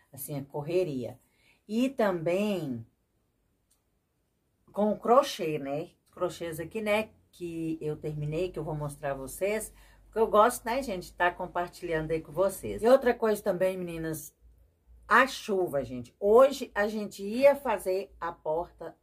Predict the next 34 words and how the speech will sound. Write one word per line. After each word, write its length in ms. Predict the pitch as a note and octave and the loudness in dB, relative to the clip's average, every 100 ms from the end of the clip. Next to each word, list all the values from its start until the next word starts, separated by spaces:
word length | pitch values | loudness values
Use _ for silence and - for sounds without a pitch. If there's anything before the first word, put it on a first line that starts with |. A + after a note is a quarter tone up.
| - | -8
lá 380 | D3+ D#3+ D#3+ E3 | 0 4 4 2
da 380 | D#3+ D#3+ D#3+ | -4 -4 -6
sala 320 | D#3 - D3 D3 | -8 -2 -2 -2
de 80 | |
televisão. 600 | - D3+ D#3 D#3+ A#2 G2+ - _ _ _ _ - _ | -4 -8 -6 -6 -6 -8 -12 _ _ _ _ -20 _
Mas 640 | D#3+ F3+ G#3+ A3 A#3 A#3+ | -8 0 4 6 6 2
chovendo 300 | A3+ F#3+ G3 | -4 -2 0
bastante. 720 | F#3+ A3 - - F3 G3+ - | 4 4 2 -6 -4 -6 -8
Essa 240 | - F#3 F#3+ | -8 -2 -2
noite 300 | F3 F#3 F3+ | 2 -2 -2
choveu 360 | E3+ F#3+ G3 - _ | -2 0 0 -4 _
muito 640 | F3 F3 F#3+ F#3 F#3+ F3+ | -10 -6 -2 -2 -4 0
hoje. 460 | F#3+ F#3 G#3+ F3+ - | 6 6 6 4 0
Agora 460 | - F3 E3 F3+ F#3 | -2 0 8 8 8
que 100 | - | 2
parou 280 | F3+ F3 F3 | -2 -2 -2
um 80 | |
pouquinho. 440 | D#3+ D#3+ D3+ F3 G3+ - _ - - | -6 -8 -8 -14 -14 -18 _ -20 -10
Agora 400 | D3+ E3 E3 D#3 | -2 2 2 2
são 540 | - D#3+ D#3 C#3+ C#3 - - _ _ - - _ _ | -2 -2 -2 -4 -10 -16 -20 _ _ -20 -20 _ _
quase 220 | - B3 C#4+ | 0 0 0
cinco 320 | C#4+ B3+ C4 | -4 -2 4
horas. 420 | D#3+ C3 C3 - - | 4 4 -2 -12 -2
E 80 | |
agora 320 | D#3+ D3 F#3 G#3 | 0 6 8 6
que 100 | - | 2
parou 220 | G3+ G3+ | 2 2
um 80 | A3 | 0
pouco. 300 | D#3+ D3 - | -4 -6 -8
Então 220 | D#3 F3+ | -2 -2
não 320 | F3+ F#3+ A#3 | 2 2 2
tem 260 | A#3 A3 A3+ | 0 -6 -6
como 460 | A3+ F#3 F#3 F#3 | -4 -2 -2 -4
fazer, 600 | F3+ F#3+ E3+ D#3+ D3+ D#3 | -2 0 0 -2 -6 -6